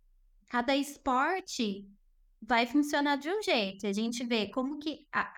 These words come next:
na avaliação também a gente chega a ver como que tá a questão de sono, alimentação desse atleta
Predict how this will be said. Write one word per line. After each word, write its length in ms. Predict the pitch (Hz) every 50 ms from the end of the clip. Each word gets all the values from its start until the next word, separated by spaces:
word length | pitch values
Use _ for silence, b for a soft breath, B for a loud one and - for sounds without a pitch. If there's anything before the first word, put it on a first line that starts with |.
| - -
na 240 | 226 240 254 311 330
avaliação 540 | 311 269 240 226 208 208 311 - 247 233 240
também 240 | 240 220 226 240 240
a 20 |
gente 240 | 233 240 247 240 240
chega 280 | - - 233 214 233 226
a 20 |
ver 140 | 220 214 208
como 260 | 208 - 220 233 240
que 140 | 240 240 240
tá 300 | - - 233 214 214 214
a 40 | 214
questão 360 | 214 233 214 - - 214 220
de 140 | 220 226 240
sono, 480 | 240 - - - 262 240 233 226 220
alimentação 960 | 214 214 220 220 214 214 214 214 208 214 226 220 226 - - 240 226 220 226 220
desse 240 | 214 208 208 -
atleta 760 | 220 214 220 - 226 214 214 214 208 208 208 - 226 214 208